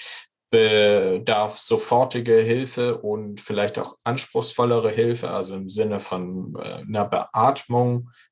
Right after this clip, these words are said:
also dass er nicht mehr selber entweder atmen kann oder zum Beispiel durch seinen Verletzungsmechanismus beatmet wird, weil er einen schlimmen Unfall hatte und man den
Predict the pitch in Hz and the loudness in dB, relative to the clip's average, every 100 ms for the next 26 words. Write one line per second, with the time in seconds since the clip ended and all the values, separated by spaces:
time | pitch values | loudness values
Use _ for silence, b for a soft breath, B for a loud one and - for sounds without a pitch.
0 | - 92 90 92 90 90 - _ 113 107 | -12 -6 -4 -4 -4 -6 -16 _ -10 -8
1 | 117 - 101 101 - - 95 98 - 98 | -6 -4 0 0 -2 -6 -8 -6 -2 -2
2 | 110 127 120 120 143 - 98 90 - - | -2 -6 -6 -4 -4 -4 -4 -4 -8 -10
3 | 95 - 95 90 - 120 _ _ 101 92 | -8 -10 -10 -8 -10 -14 _ _ -8 -6
4 | 90 90 107 113 113 113 104 117 104 95 | -6 -6 0 2 2 -4 -6 -6 -6 -6
5 | 104 - 101 92 - _ _ - - 113 | -6 -8 -8 -8 -8 _ _ -8 -2 0
6 | - 113 104 107 107 - B B B B | 0 -2 -2 0 0 -2 B B B B
7 | 95 87 82 80 113 107 - 131 120 107 | -2 -2 -4 -6 -4 -6 -4 -4 0 0
8 | 104 98 104 101 87 92 90 - 90 90 | -2 -4 -2 -4 -4 -8 -10 -8 -6 -6
9 | 92 - 87 85 | -6 -6 -4 -6